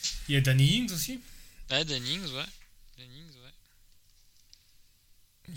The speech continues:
Speaker 1: Qui, il va à Arsenal, ils reçoivent West Ham, ils vont à Southampton. Enfin, tu vois, pff, c'est... Ou alors, il y a une autre option aussi, c'est je, que je sacrifie complètement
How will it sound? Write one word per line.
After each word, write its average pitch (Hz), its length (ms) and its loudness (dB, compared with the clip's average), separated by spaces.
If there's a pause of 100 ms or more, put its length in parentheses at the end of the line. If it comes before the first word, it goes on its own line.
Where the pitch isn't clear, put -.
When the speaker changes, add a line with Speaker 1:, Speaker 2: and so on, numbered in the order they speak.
Speaker 1:
Qui, 135 300 2
il 120 100 2
va 127 140 2
à 135 40 2
Arsenal, 139 540 0
ils 135 80 0
reçoivent 127 480 -2
West 123 280 -4
Ham, 147 340 -6
ils 131 60 0
vont 123 160 -4
à 120 40 -4
Southampton. 131 760 -6 (280)
Enfin, 123 100 -6
tu 135 120 -6
vois, 143 120 -4
pff, - 300 -12
c'est... 123 340 -4 (800)
Ou 147 120 2
alors, 190 300 0
il 160 80 0
y 135 40 4
a - 40 6
une 135 100 6
autre 165 180 -2
option 160 220 -4
aussi, 175 200 -6
c'est - 140 -2
je, 123 100 0
que 120 360 -2
je 120 120 0
sacrifie 160 580 -2
complètement 151 540 -4